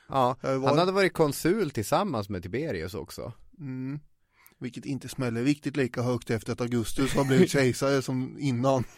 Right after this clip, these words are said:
Speaker 1: Nej, men annars så var han väl en, en man som framförallt, eh, han kom ju från en patricierfamilj såklart, men det var via smarta äktenskap, till exempel med Vipsiana som var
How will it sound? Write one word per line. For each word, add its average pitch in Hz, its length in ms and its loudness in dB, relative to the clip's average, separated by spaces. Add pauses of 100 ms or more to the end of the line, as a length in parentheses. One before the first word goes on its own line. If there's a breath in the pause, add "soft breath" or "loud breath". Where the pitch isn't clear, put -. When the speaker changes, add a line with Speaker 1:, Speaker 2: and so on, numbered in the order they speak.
(680 loud breath)
Speaker 1:
Nej, 120 320 2 (460 soft breath)
men 139 140 0
annars 156 280 4
så 180 80 2
var 160 160 4
han 147 100 4
väl 135 80 0
en, 135 260 0
en 131 180 -2
man 127 240 2
som 113 260 0
framförallt, 135 680 2
eh, 107 80 -2
han 110 180 -2
kom 120 240 -2
ju 110 60 -2
från 107 160 -6
en 98 80 -4
patricierfamilj 104 1040 -4
såklart, 101 440 -6
men 110 100 -4
det 110 60 -4
var 113 100 2
via 113 260 0
smarta 120 420 -2
äktenskap, 117 840 -2
till 113 100 -6
exempel 113 540 -2
med 104 280 -4 (500 soft breath)
Vipsiana 131 880 2
som 127 200 -2
var 123 120 2